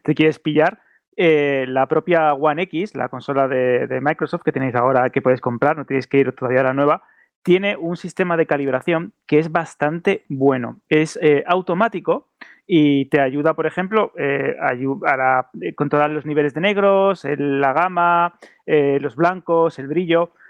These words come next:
No es la panacea, ni mucho menos, pero sí es verdad que te puede ayudar a que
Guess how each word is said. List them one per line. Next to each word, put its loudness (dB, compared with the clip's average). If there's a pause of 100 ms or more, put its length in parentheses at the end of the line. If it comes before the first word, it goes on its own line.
(120)
No 2
es 0
la 0
panacea, -2
ni -12
mucho -8
menos, -4 (320)
pero 4
sí -2
es 2
verdad 0
que -10
te -6
puede 0
ayudar 2
a -2
que 0